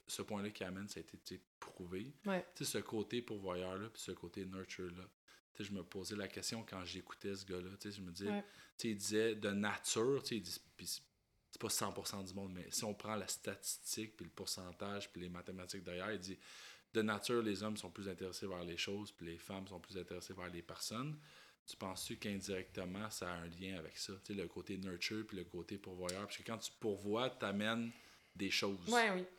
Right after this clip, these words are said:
Speaker 1: Tu comprends ce que je veux dire ?
Speaker 2: Ouais, ouais.
Speaker 1: C'est, puis j'ai, j'ai, j'ai,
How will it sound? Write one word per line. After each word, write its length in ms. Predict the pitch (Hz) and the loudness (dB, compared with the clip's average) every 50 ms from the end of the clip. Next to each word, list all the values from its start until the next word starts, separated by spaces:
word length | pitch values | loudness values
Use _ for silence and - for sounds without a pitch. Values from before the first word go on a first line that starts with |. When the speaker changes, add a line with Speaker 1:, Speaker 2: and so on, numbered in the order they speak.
| - | -8
Speaker 1:
Tu 80 | - - | -2 0
comprends 200 | 117 113 123 139 | 4 4 4 4
ce 60 | 135 - | 6 4
que 80 | 139 | 4
je 80 | 113 117 | 4 4
veux 40 | 117 | 4
dire ? 80 | 262 285 | 6 8
Speaker 2:
Ouais, 180 | 285 269 254 220 | 8 8 8 6
ouais. 160 | 185 - - - - - - - - - _ | 6 4 0 -4 -12 -16 -18 -20 -20 -20 _
Speaker 1:
C'est, 300 | - - 98 98 92 90 90 | -10 -6 -4 -2 -2 -4 -2
puis 120 | - 107 | 0 2
j'ai, 120 | 104 110 | 4 4
j'ai, 400 | 107 104 120 120 117 107 - - - - - - | 8 10 10 10 10 8 4 -4 -14 -14 -12 -6
j'ai, 180 | 98 98 101 | -6 -4 -6